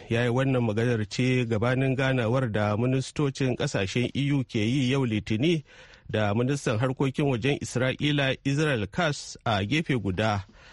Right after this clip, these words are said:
a ɗaya gefen kuma da babban jami'in diflomasiyyar hukumar Falasɗinu Riyad Al-Maliki.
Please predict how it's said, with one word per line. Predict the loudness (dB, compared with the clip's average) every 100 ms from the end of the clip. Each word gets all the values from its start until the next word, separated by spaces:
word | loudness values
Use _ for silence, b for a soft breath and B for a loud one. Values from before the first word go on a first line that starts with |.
| B
a | -4
ɗaya | -2 0 0
gefen | 0 0 -2
kuma | 0 0 0 -2 -2
da | 0 0
babban | 0 0 0 0
jami'in | 0 0 0 0
diflomasiyyar | 0 -2 -2 -2 0 0 0
hukumar | -4 -4 -2 0
Falasɗinu | 0 -2 -2 -2 -2 0 -2 -2
Riyad | -2 0 -2 -2
Al-Maliki. | -2 0 0 -2 -4 -6 -6